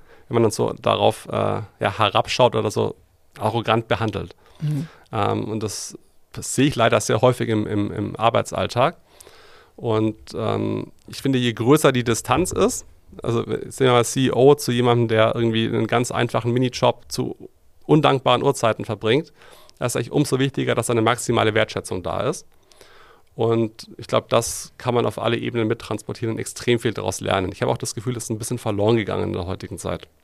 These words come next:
Speaker 2: Was glaubst du, woran das liegt? Ist es wieder dieses LinkedIn, diese LinkedIn-Lunatic-Haltung oder ist es einfach eine gesellschaftliche Entwicklung?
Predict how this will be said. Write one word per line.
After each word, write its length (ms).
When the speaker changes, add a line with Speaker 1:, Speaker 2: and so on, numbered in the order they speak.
Speaker 2:
Was 200
glaubst 240
du, 60
woran 180
das 100
liegt? 220
Ist 120
es 140
wieder 160
dieses 320
LinkedIn, 680
diese 160
LinkedIn-Lunatic-Haltung 1300
oder 480
ist 160
es 120
einfach 180
eine 100
gesellschaftliche 520
Entwicklung? 320